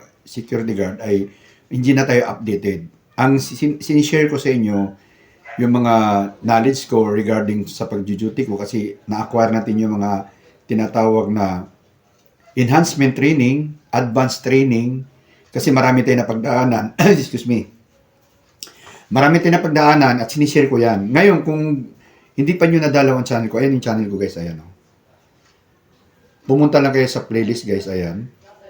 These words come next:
At pag nakarating na kayo sa playlist, guys, ayan, nakarating, may mababasa kayong security guard matters. Ayan, guys, marami tayong sinishare ng mga idea dyan.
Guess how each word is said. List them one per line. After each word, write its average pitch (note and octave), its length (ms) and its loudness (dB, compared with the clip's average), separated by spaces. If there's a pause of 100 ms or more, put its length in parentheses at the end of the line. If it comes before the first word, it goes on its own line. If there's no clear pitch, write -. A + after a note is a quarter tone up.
(960)
At C3 400 0 (220)
pag C#3 160 2
nakarating D#3+ 340 0
na D#3+ 60 0
kayo D3 100 0
sa C3+ 80 -6
playlist, B2 320 0
guys, F2+ 160 -4
ayan, F2+ 80 -6
nakarating, F2 460 -8 (340)
may C3 140 0
mababasa B2 480 -2
kayong G2 420 -4
security G2 480 -10
guard E2+ 240 -8
matters. D#2 540 -16 (500)
Ayan, G3 160 4
guys, F#3 320 2
marami D#3 400 2
tayong D3 160 2
sinishare C3 480 0
ng A#2 80 0
mga A2+ 240 -4
idea A2+ 320 -2
dyan. G2+ 400 -6